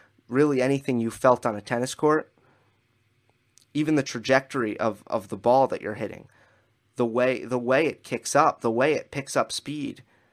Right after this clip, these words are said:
after the bounce. I mean, that's, that's different. That's tough to handle. So Nadal takes out F A A in the semis,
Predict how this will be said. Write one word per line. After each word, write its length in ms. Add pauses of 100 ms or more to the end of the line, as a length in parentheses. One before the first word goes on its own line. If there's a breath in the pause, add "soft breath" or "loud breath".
(140)
after 440
the 80
bounce. 440
I 60
mean, 140
that's, 560
that's 240
different. 480 (160)
That's 240
tough 280
to 80
handle. 400 (680 soft breath)
So 440
Nadal 400
takes 260
out 140
F 180
A 180
A 180
in 100
the 60
semis, 720